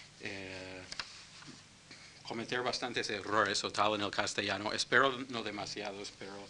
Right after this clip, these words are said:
de todas formas pensaba que sería preferible que hablara en castellano. Pues voy a centrarme hoy, sobre todo, en un análisis del papel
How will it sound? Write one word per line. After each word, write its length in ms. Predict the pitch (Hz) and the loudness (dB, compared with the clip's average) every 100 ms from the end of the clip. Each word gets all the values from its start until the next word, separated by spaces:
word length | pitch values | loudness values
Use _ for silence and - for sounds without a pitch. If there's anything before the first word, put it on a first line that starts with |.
| - - | -14 -10
de 60 | 120 | -2
todas 260 | 135 135 | 4 6
formas 260 | - 120 110 | 6 2 4
pensaba 320 | 113 120 110 | 2 4 2
que 140 | 110 104 | 2 0
sería 300 | 110 107 107 | 0 -4 -4
preferible 580 | 104 - 104 107 104 | -8 -6 -4 -4 -6
que 160 | 101 - | -6 -8
hablara 400 | 95 101 104 104 - | -8 -6 -4 -6 -8
en 140 | 98 | -10
castellano. 680 | 98 92 92 85 82 76 62 - - - - - - | -8 -10 -12 -10 -8 -8 -12 -16 -14 -12 -10 -10 -2
Pues 160 | - | 0
voy 160 | 165 247 | 4 4
a 80 | 262 | 4
centrarme 600 | 185 156 147 135 131 123 | 0 4 6 6 4 0
hoy, 300 | 123 104 107 - - | 0 0 -4 -12 -10
sobre 360 | - 143 127 127 | -2 0 4 4
todo, 520 | 151 185 104 98 131 - | 6 4 4 -2 -6 -6
en 160 | 127 131 | -2 0
un 160 | 131 | 2
análisis 800 | 123 135 175 143 - 107 139 - - 113 | 4 6 6 6 2 0 -4 -6 -10 -2
del 160 | 123 117 | -2 2
papel 480 | 123 120 151 190 | 0 4 2 2